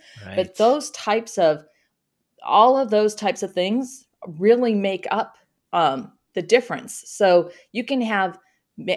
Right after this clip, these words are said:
Speaker 2: chaos, whether you are on site <laughs> and you're
Speaker 1: Hmm.
Speaker 2: a cubicle away or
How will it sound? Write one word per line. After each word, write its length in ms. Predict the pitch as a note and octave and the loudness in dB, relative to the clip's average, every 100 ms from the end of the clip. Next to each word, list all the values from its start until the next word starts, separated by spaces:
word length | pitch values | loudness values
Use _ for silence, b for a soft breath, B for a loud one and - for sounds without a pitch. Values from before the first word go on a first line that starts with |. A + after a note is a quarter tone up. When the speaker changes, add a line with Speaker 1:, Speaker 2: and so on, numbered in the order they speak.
| - | -8
Speaker 2:
chaos, 680 | - A#3 A#3+ D3+ D#3 - | -6 0 2 2 0 -6
whether 200 | F#3 F3 | -2 0
you 360 | F#3 E3+ E3+ E3+ | -2 -2 -2 -2
are 360 | E3 D#3 C#3+ - | 0 0 -2 -2
on 220 | D#3+ G3 A#3 | 2 2 2
site 560 | - G3+ G3 C#4 - _ | 0 2 4 2 -6 _
<laughs> 100 | - | 2
and 160 | B3 G3+ | 4 4
you're 140 | F#3+ | 2
Speaker 1:
Hmm. 60 | D3+ | 0
Speaker 2:
a 40 | |
cubicle 480 | - A3+ A3 B3 G#3+ | 0 -2 0 0 4
away 600 | F#3+ E3+ D#3+ F3+ D#4 - _ _ _ _ _ _ _ _ | 4 4 2 2 2 -4 _ _ _ _ _ _ _ _
or 500 | G3 G3 G3 G3 - | 8 8 6 2 -4